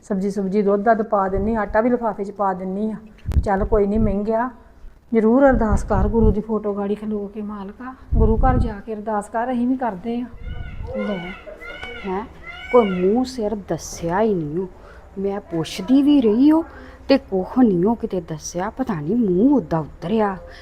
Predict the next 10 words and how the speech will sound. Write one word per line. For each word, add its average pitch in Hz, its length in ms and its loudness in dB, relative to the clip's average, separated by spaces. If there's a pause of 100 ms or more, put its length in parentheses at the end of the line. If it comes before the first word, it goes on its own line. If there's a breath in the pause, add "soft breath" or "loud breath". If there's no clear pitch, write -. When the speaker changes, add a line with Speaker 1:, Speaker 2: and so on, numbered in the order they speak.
(300 soft breath)
Speaker 2:
ਹੈਂ। 214 140 -2 (840)
ਚੱਲ 294 180 4 (240)
ਅੱਛਾ, 254 280 -4 (520)
ਇਹ 233 120 2 (420)
ਰੱਬ 202 260 2
ਹੀ 220 60 -2
ਜਾਣਦਾ 190 400 0
ਕੀ 233 320 -8
ਗੱਲ 220 220 0
ਆ, 214 40 -4